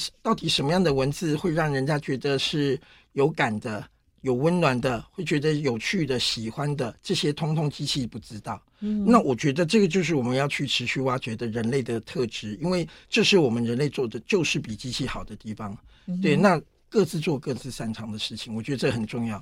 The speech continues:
Speaker 2: 嗯，
Speaker 1: 对。
Speaker 2: 是，所以就像是这个二十多年来对这个A I人工智慧的观察哦，然后到近来Chat G P T兴起带起的生成式A I的风潮，
Speaker 1: 嗯。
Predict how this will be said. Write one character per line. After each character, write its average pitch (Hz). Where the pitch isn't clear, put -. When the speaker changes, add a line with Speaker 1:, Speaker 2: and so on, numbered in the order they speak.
Speaker 2:
嗯， 160
Speaker 1:
对。 147
Speaker 2:
是， 208
所 320
以 294
就 302
像 269
是 214
这 208
个 202
二 220
十 -
多 180
年 156
来 131
对 151
这 151
个 147
A 156
I 156
人 151
工 156
智 160
慧 143
的 131
观 151
察 120
哦， 135
然 139
后 170
到 170
近 160
来 127
Chat 190
G 156
P 151
T 156
兴 170
起 -
带 180
起 -
的 156
生 185
成 175
式 147
A 147
I 143
的 143
风 151
潮， -
Speaker 1:
嗯。 -